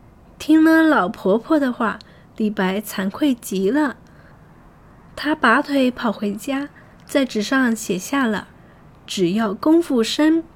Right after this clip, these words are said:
铁杵磨成针”这句话，并将它端端正正地挂在书桌前。从此以后，李白再也不贪玩了，他每天都刻苦读书，后来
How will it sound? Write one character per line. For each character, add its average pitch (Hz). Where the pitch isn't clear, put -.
铁 196
杵 240
磨 190
成 214
针” 330
这 233
句 -
话， -
并 269
将 294
它 294
端 330
端 330
正 302
正 262
地 208
挂 254
在 208
书 311
桌 339
前。 226
从 202
此 226
以 233
后， 226
李 220
白 214
再 339
也 262
不 220
贪 214
玩 185
了， 180
他 294
每 277
天 294
都 220
刻 262
苦 220
读 190
书， 294
后 311
来 240